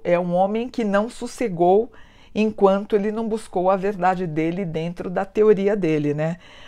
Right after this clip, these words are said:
O Mercúrio em Áries, que dava um pouco de aspereza, então ele era um pouco áspero na palavra, talvez seja isso, mas ele era gente boa, um peixes e câncer bonzinho.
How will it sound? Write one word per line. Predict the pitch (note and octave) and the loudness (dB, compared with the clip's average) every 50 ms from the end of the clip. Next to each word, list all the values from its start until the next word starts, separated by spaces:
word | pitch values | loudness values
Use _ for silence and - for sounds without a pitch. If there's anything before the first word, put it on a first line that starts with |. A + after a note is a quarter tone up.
| - - - | -20 -12 -6
O | - | 2
Mercúrio | A3 A#3+ A3+ G#3+ - A#3+ A#3+ A#3+ A#3+ | 4 4 4 4 2 -2 -2 -2 -2
em | A#3 | 0
Áries, | G#3+ G3+ G#3 G#3+ A3+ A#3 A#3 - | 0 0 0 0 -2 -6 -10 -12
que | - - F#3 | -10 -10 -2
dava | D#3+ F#3 F#3+ G3+ G3 | 2 4 4 4 4
um | G3 F3+ | 2 0
pouco | - G3 G3 - F#3 | 0 0 0 0 0
de | E3 D3+ E3 | -2 0 2
aspereza, | F#3+ F#3+ G3 - - - - - G#3 G3 E3+ D#3+ E3 F3+ F3+ E3+ D3+ D3+ D3+ C#3+ C#3+ - - - - - - - - - | 0 0 0 -2 -8 -10 -4 0 0 2 2 2 2 0 0 -2 -4 -4 -4 -4 -4 -6 -12 -20 -20 -20 -20 -20 -14 -10
então | D3+ D#3 - - E3 F3 | -10 -2 0 2 2 4
ele | F3+ F3+ | 4 4
era | F#3 F#3 F#3 | 4 4 4
um | F#3+ | 2
pouco | F#3 - F#3+ F#3 - G3+ | 0 -2 -2 0 2 2
áspero | F#3+ F3+ F3+ F3+ - - - F#3+ E3+ E3 | 4 4 4 2 -2 -6 -6 -4 -2 -2
na | E3 E3 E3 | -2 -4 -4
palavra, | E3 - E3 D#3 D3+ D3 C#3 C3+ C#3 - - | -4 -2 -2 0 0 0 0 -2 -4 -6 -8
talvez | - - D#3 D3 D#3 E3 | -6 -6 -4 -2 -2 -4
seja | - - - F#3+ F#3 F#3 G#3 A3+ A3+ | -4 -4 -4 -4 -4 -2 -2 -2 -2
isso, | F#3+ E3 D#3+ - - - F#3+ | -2 -2 -4 -6 -10 -12 -10
mas | G3 A3 G#3+ A3+ | -8 -8 -6 -6
ele | A#3+ A#3+ | -4 -4
era | B3+ D4 D4 C4+ | -4 -4 -4 -6
gente | - C#4+ D4 - - | -6 -8 -12 -6 -2
boa, | G#3 G3 F#3+ F#3+ - - - - - - - | 2 2 2 0 -2 -8 -20 -20 -18 -12 -8
um | F3 F3+ F3+ F3+ E3 | -6 -4 -4 -4 -4
peixes | D3+ - - G#3+ A3 G#3+ - G#3 E3+ D#3+ | -4 0 2 2 2 2 0 -4 -4 -4
e | F3+ | -6
câncer | F3 - G#3+ C4 - - G4 | -6 -6 -6 -6 -6 -6 -6
bonzinho. | F#4 G4 A4 G4+ D#4+ A3 F#3 G3+ G3+ G#3 G#3 | -6 -6 -6 -6 -6 -6 -4 -4 -2 -4 -4